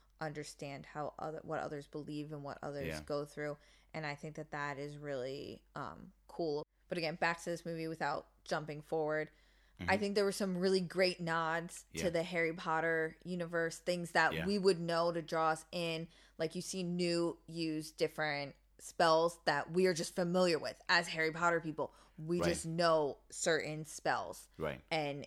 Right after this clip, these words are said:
Speaker 1: he uses those right off the bat. And I
Speaker 2: Mm-hmm.
Speaker 1: think that was to kind of familiarize us with a new place. And I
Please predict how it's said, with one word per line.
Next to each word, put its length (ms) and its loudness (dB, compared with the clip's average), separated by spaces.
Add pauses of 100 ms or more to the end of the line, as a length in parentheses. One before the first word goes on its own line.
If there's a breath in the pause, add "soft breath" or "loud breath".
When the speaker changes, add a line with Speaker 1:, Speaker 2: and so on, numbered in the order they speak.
(180)
Speaker 1:
he 200 -4
uses 400 -2
those 220 -4
right 140 0
off 160 -2
the 80 -4
bat. 360 0
And 120 -2
I 60 2
Speaker 2:
Mm-hmm. 100 -2
Speaker 1:
think 160 -4
that 180 6
was 180 0
to 80 -4
kind 220 -2
of 80 -4
familiarize 840 0
us 280 0 (340 soft breath)
with 200 0
a 60 -4
new 220 -4
place. 400 -2 (300 loud breath)
And 120 2
I 60 2